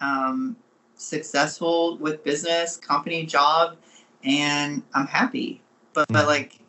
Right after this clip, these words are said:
Speaker 1: at the end, back of my head, I'm like, "I really don't think I should be doing these hormones."
Speaker 2: Mm.
Speaker 1: This little small voice, and I just shunned it out, thinking that was just, like, my, my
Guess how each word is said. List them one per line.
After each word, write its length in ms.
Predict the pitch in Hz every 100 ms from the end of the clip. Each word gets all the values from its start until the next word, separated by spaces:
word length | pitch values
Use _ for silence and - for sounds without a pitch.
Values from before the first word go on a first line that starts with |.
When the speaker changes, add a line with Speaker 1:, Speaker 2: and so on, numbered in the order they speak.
| _
Speaker 1:
at 200 | 147 151
the 80 | 170
end, 360 | 190 185 -
back 220 | - 165 180
of 60 |
my 100 | 160
head, 360 | 135 - 165 147
I'm 160 | 143
like, 380 | 139 135 131 127 _ _ _ _ _ _
"I 60 | 120
really 540 | 131 147 156 160 165
don't 240 | 160 143 -
think 260 | 139 -
I 60 | 123
should 240 | - 131
be 60 | 120
doing 220 | 117 113
these 180 | - -
hormones." 680 | 120 113 - - - - - _ _ _ _ _
Speaker 2:
Mm. 160 | 170 147
Speaker 1:
This 200 | 107 - _ _ - _ _ _ _
little 240 | 151 170 170
small 440 | - 151 139 135
voice, 640 | 120 113 110 - - - - -
and 480 | 131 131 127 123 117 -
I 540 | 147 156 160 156 160
just 160 | 156 -
shunned 260 | 180 214
it 80 | 220
out, 340 | 180 175 170 170
thinking 280 | 160 156
that 160 | 143 135
was 140 | 135
just, 200 | 139 -
like, 360 | 139 127 123 - _ _ _
my, 100 | 147 147 _
my 160 | 147